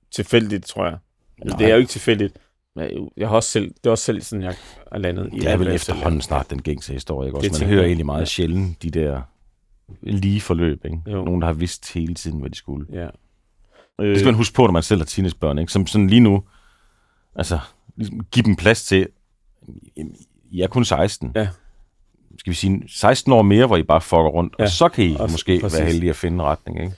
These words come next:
Speaker 1: Men
Speaker 2: Hvis
Speaker 1: det er jo
Speaker 2: man har
Speaker 1: sådan
Speaker 2: det
Speaker 1: en
Speaker 2: overskud.
Speaker 1: ting, som vi, vi som forældre skal huske at sige til vores børn, fordi samfundet er jo i fuld gang med, altså, jeg har en datter på fjorten, og hun er jo allerede blevet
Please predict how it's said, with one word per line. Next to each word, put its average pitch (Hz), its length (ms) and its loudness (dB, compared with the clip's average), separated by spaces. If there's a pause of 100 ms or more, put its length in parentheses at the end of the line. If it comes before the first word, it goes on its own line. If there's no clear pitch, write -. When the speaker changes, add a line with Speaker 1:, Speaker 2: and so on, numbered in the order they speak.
(120)
Speaker 1:
Men 120 80 -8
Speaker 2:
Hvis 110 120 -4
Speaker 1:
det 127 60 0
er 147 40 4
jo - 20 6
Speaker 2:
man 143 40 2
har - 80 0
Speaker 1:
sådan 220 80 2
Speaker 2:
det 131 60 2
Speaker 1:
en 117 40 2
Speaker 2:
overskud. 110 240 0
Speaker 1:
ting, 131 140 0
som 107 260 -2
vi, 101 200 -4
vi 104 220 -6
som 98 560 -4
forældre 127 300 4
skal - 160 -10
huske - 340 -2 (220)
at 104 80 -4
sige 120 200 -4
til 117 140 -4
vores 95 160 -2
børn, 98 260 -2
fordi 101 180 -8
samfundet 113 580 0
er 90 80 -2
jo 90 140 -2
i 98 60 -6
fuld 143 240 -4
gang 95 280 -4
med, 95 200 -4 (440)
altså, 101 400 -8
jeg 104 80 -6
har 113 100 2
en 107 80 -2
datter 110 240 2
på - 140 -16
fjorten, 107 400 -4 (540)
og - 100 -10
hun 104 140 0
er 117 60 2
jo 110 120 4
allerede 110 420 4
blevet 104 460 -4